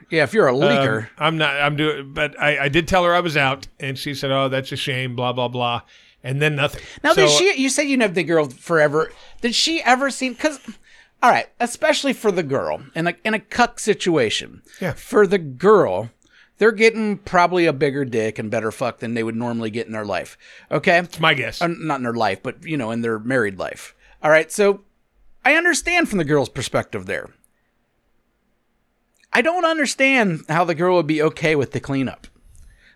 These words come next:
Speaker 1: Like, I think that's, now you're, now you're weird. You weren't weird before. You,
Speaker 2: Right.
Speaker 1: you were just, you were in a
Speaker 2: I'm
Speaker 1: loose
Speaker 2: thinking
Speaker 1: marriage before.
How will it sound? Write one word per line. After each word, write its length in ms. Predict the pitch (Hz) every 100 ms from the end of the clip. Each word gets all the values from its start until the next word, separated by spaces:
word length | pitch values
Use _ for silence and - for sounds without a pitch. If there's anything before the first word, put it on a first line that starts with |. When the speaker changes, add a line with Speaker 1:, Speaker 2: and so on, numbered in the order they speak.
| -
Speaker 1:
Like, 160 | 165
I 120 | 196
think 180 | 202 247
that's, 380 | 233 226 - -
now 180 | 175 240
you're, 400 | 208 240 240 208
now 180 | 175 247
you're 120 | 247
weird. 400 | 185 214 180 110
You 80 | 170
weren't 180 | 285 185
weird 240 | 180 180
before. 440 | 123 - 82 - -
You, 40 | 156
Speaker 2:
Right. 220 | 165 160
Speaker 1:
you 120 | 208
were 80 | 226
just, 220 | 202 -
you 100 | 202
were 60 | 220
in 60 |
a 40 | 202
Speaker 2:
I'm 100 | 220
Speaker 1:
loose 160 | 233
Speaker 2:
thinking 180 | 202 196
Speaker 1:
marriage 240 | 170 170
before. 420 | 165 135 170 117